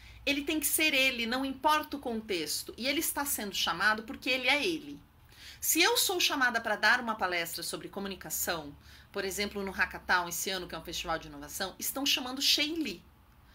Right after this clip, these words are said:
Não estão chamando Sheili formal ou Sheili informal. Estão chamando eu porque eles querem o meu conhecimento, certo? Então, quando você é chamado pra algo, as pessoas querem você.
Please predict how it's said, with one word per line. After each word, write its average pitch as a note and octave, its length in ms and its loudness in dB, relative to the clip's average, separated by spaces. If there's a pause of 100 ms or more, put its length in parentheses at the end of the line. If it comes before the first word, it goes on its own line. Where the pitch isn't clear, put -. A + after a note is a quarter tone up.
Não C4 140 2
estão F4+ 240 2
chamando D#4 340 2
Sheili - 800 0 (300)
formal G#3 760 2
ou B3 160 0
Sheili B3 540 -2
informal. B3+ 500 -2
Estão - 280 -2
chamando A#3+ 440 -4
eu B3 220 2
porque D#4 180 -6
eles C#4 140 -4
querem C#4 220 0
o C#4+ 40 0
meu C#4 300 2
conhecimento, G#4 680 -6 (300)
certo? - 680 0 (920)
Então, F4 220 0
quando G#4 180 -2
você F#4+ 200 4
é B4 80 4
chamado C4 420 2
pra F3 180 2
algo, G#3 440 4
as F#3+ 100 -2
pessoas B3+ 280 -2
querem D4+ 240 0
você. F#4 640 2